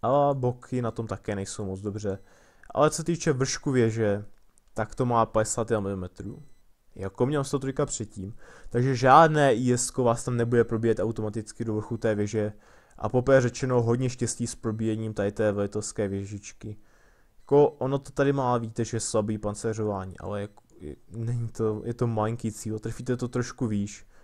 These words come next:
a už v životě neprobijete, můžeme se kouknout na to normálně, a to, to je prostě malinký cíl, to se je, moc krát netrefí.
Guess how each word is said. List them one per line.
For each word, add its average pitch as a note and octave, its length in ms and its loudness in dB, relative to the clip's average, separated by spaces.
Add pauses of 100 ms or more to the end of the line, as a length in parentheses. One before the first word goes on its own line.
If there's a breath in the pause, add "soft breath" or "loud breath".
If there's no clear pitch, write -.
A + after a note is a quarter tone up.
(180 soft breath)
a - 60 -6
už A2 140 -2
v G2+ 100 -10
životě A2 320 -2
neprobijete, G#2 600 -4
můžeme A2 260 -6
se - 120 -10
kouknout A2+ 200 -6
na G#2+ 40 -4
to A2 140 -12
normálně, G2+ 460 -4
a G2 40 -12
to, G2+ 160 -8
to - 140 -6
je G#2+ 80 0
prostě A2 320 -8
malinký G2 420 -8
cíl, - 280 -8
to A#2+ 120 -8
se A#2 220 -2
je, G#2 120 -4 (220)
moc A2+ 340 -6
krát A2 160 -4
netrefí. G#2 580 -12